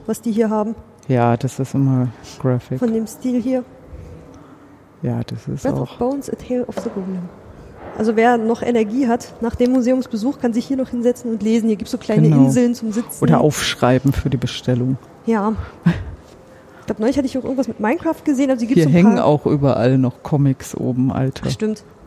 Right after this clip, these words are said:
Speaker 2: Ne, Comichefte.
Speaker 1: Schon wieder über meinem Kopf. Das existiert schon wieder gar nicht mehr.
Speaker 2: <laughs> Ja, super. Guck, dann haben wir den Golem auch noch mitgenommen. Im Schnelldurchlauf.
Speaker 1: Ja, im Schnelldurchlauf. Jetzt
Speaker 2: Ein
Speaker 1: ist nämlich
Speaker 2: Golem
Speaker 1: zehn
Speaker 2: im Sch-
Speaker 1: Minuten vor Schließzeit.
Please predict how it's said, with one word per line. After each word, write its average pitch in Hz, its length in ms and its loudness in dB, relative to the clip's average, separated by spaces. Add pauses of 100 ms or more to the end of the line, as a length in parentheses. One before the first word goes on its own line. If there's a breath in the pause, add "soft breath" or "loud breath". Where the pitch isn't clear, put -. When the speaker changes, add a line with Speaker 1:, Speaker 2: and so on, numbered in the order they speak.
Speaker 2:
Ne, 151 200 2
Comichefte. 143 580 2
Speaker 1:
Schon 226 120 4
wieder 151 160 4 (120)
über 233 220 -2
meinem 220 240 -4
Kopf. - 360 -14 (560)
Das - 40 -18
existiert - 520 -4
schon 233 140 -4
wieder 190 140 2
gar - 180 -10
nicht - 180 4
mehr. - 180 0
Speaker 2:
<laughs> - 500 -12 (1500 loud breath)
Ja, 131 160 -4
super. 127 460 -2 (120)
Guck, - 360 -4
dann 139 180 2
haben 139 100 2
wir 143 100 0
den 131 160 -2
Golem 135 380 0
auch 151 160 2
noch 123 220 0
mitgenommen. 123 720 -4 (400)
Im 160 100 4
Schnelldurchlauf. 135 760 0
Speaker 1:
Ja, 220 200 4
im 220 80 0
Schnelldurchlauf. 202 640 -2
Jetzt 190 100 -2
Speaker 2:
Ein 147 60 4
Speaker 1:
ist 139 80 2
nämlich 160 160 4
Speaker 2:
Golem 208 160 4
Speaker 1:
zehn 277 80 6
Speaker 2:
im 277 80 6
Sch- 277 60 6
Speaker 1:
Minuten 269 260 0
vor - 120 -6
Schließzeit. 277 520 -6